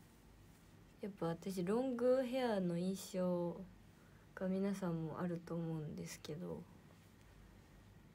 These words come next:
こう、加藤史帆という、な、な、名が、なんていうの？ちょっと言い方がわからない。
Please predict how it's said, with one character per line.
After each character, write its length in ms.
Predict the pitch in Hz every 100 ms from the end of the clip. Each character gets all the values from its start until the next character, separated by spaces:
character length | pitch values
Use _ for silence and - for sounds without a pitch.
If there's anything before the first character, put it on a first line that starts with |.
| - - - - - - - -
こ 240 | - - 170
う、 40 |
加 160 | - 214
藤 300 | - 156 170
史 160 | -
帆 160 | 185 147
と 180 | - 104
い 160 | 175 214
う、 200 | 226 226 - - - - - - - - - - - -
な、 320 | 180 175 170 -
な、 360 | 180 175 - - - - - - - - - - -
名 260 | 180 175 170
が、 340 | 175 175 175 - - - - - - - - - - -
な 120 | 190
ん 40 |
て 160 | 185 -
い 40 |
う 120 | 127 -
の？ 100 | 202 185
ち 280 | - - -
ょ 20 |
っ 40 | 123
と 100 | -
言 120 | 196
い 20 |
方 360 | 190 208 202 202
が 140 | 190
わ 80 | 185
か 200 | 185 180
ら 120 | 180
な 160 | 170 160
い。 160 | -